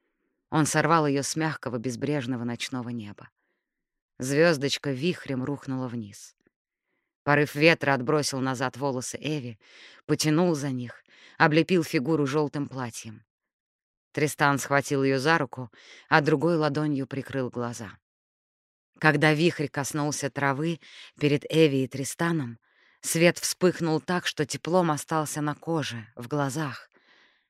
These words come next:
а та самая единственная мерцающая звезда преобразилась. Взметнулась вспышка серебряного, белого, затем золотого света. Неземное, невероятное зрелище,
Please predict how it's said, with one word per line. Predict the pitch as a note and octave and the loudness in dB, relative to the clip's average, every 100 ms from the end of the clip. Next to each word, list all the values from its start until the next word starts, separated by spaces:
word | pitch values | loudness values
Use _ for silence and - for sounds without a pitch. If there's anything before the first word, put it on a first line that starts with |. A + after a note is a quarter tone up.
| _ | _
а | C3 | -4
та | B2+ C3 | 0 2
самая | D#3+ D3 C#3+ | 6 6 4
единственная | C3 C3 C#3+ C#3+ - B2+ B2+ B2+ | 2 0 0 -2 -4 -4 -2 -2
мерцающая | B2+ - C#3+ C3 B2 - A#2+ | -4 -6 -2 -2 -2 -4 -4
звезда | A2 A2 G#2+ B2+ B2+ | -6 -10 -8 -8 -8
преобразилась. | - A2+ A2+ A2+ - G2 - - - _ _ _ _ _ _ - | -6 -6 -6 -10 -12 -14 -16 -18 -20 _ _ _ _ _ _ -8
Взметнулась | C3+ C#3 D#3+ E3 F#3 F3+ D#3 | 0 4 4 4 4 4 2
вспышка | - - F3 D#3+ - | 0 -2 0 0 -2
серебряного, | C#3 D#3 D3+ E3+ C3 B2+ A2+ A2+ - - - - | -4 0 0 0 -2 -6 -6 -12 -16 -20 -18 -6
белого, | C3+ E3+ E3 D3 B2+ A#2 - - - - | 4 6 6 4 0 -8 -16 -20 -20 -8
затем | B2+ D#3 F3+ F3 | 2 2 4 2
золотого | C#3 D#3+ D#3 E3 C#3+ | 4 2 0 0 -2
света. | C#3 - C3 A#2 - G#2+ _ _ _ _ _ - | -4 -6 -8 -10 -16 -20 _ _ _ _ _ -2
Неземное, | D3+ D#3 D3+ D#3 E3 F3 D#3+ C#3+ | 4 6 6 6 8 8 6 4
невероятное | C#3 D3 D#3 D#3+ F3 D#3+ D3+ C#3 | 4 6 6 8 6 6 0 0
зрелище, | D#3+ F3+ D3 C3+ - C3+ | 0 0 0 -2 -4 -4